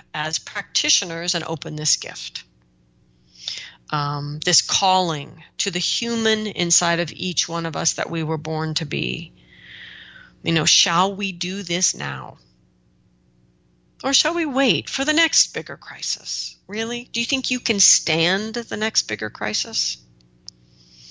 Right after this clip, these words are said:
So the question is, do you have the courage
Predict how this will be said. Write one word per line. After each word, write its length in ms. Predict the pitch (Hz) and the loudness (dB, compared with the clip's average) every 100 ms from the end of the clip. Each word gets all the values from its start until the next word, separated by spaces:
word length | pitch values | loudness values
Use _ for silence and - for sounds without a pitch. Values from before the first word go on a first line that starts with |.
| - - - - - - | -12 -4 0 2 2 2
So 160 | - 294 | 4 4
the 100 | 277 | 2
question 600 | - 330 320 - - 277 | 2 4 4 4 2 0
is, 680 | 247 214 202 170 147 156 160 | 0 2 2 0 -6 -8 -10
do 400 | 156 196 254 269 | -8 -6 -4 -2
you 340 | 214 220 233 | 0 0 0
have 420 | 220 175 196 196 175 | 0 4 4 4 0
the 80 | |
courage 800 | 175 - 170 156 - - - - | -8 -6 -6 -6 -6 -4 -4 -6